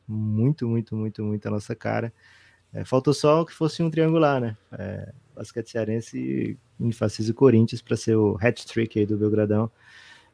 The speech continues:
Mas, Guilherme, seguinte,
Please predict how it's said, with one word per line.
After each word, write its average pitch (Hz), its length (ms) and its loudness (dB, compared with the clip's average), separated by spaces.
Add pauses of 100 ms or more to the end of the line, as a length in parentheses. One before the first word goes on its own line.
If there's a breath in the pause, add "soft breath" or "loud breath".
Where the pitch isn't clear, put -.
(140)
Mas, 113 960 6
Guilherme, 117 600 8 (460)
seguinte, 123 680 0